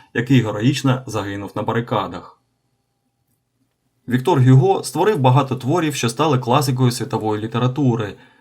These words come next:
але якраз, мабуть, найвідоміші і є саме "Собор Паризької Богоматері" та "Знедолені". Не дивно, що сюжети саме цих творів і зображені на пам'ятній монеті.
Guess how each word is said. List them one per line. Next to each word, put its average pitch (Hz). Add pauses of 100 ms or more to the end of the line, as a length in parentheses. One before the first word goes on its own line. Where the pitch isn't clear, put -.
але 392
якраз, 131
мабуть, 123
найвідоміші 139
і 139
є 123
саме 113
"Собор 117
Паризької 110
Богоматері" 131 (260)
та 147
"Знедолені". 127 (360)
Не 147
дивно, 185
що 131
сюжети 127
саме 127
цих -
творів 160
і 185
зображені 123
на 107
пам'ятній 104
монеті. 113